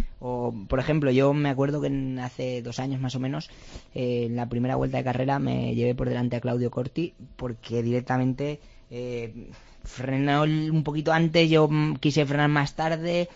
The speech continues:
eh, estaba en medio de la curva parado, la primera vuelta, y me llevé por delante y, buah, solo me sabía que pedir perdón.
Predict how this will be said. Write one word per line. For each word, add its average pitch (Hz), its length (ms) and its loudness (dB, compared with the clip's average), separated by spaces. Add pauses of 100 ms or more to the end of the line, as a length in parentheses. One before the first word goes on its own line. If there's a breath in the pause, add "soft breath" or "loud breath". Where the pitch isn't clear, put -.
(200 loud breath)
eh, 143 140 -2
estaba 151 320 0
en 151 80 0
medio 151 120 -2
de 151 80 0
la 147 60 0
curva 147 260 0
parado, 165 460 4
la 151 120 4
primera 143 320 4
vuelta, 160 460 0
y 135 140 0
me 135 160 2
llevé 135 160 -2
por 143 160 -2
delante 143 420 -2
y, 139 80 -2
buah, 120 340 -10
solo 135 220 -2
me 143 100 2
sabía 143 220 0
que 147 100 -2
pedir 151 400 2
perdón. 135 440 2